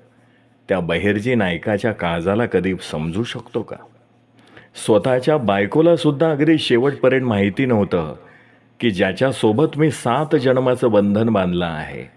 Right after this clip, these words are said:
तो खुद्द स्वराज्याचा गुप्तहेर प्रमुख बहिर्जी नाईक आहे.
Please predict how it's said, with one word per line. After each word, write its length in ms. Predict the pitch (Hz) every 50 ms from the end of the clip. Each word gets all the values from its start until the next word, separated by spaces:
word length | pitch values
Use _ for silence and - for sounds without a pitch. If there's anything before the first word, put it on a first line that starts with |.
| _ - - _ _ _ _ _ -
तो 160 | 107 104 - -
खुद्द 320 | - 120 131 123 117 143
स्वराज्याचा 720 | 127 - - - 101 101 107 113 107 101 110 107 - - 107
गुप्तहेर 600 | 92 90 87 - - - 107 104 104 117 120 117
प्रमुख 340 | 107 - 92 90 90 107 123
बहिर्जी 600 | 117 98 87 85 82 - 104 107 113 120 139 139
नाईक 320 | 117 95 92 92 90 90
आहे. 240 | 76 73 - -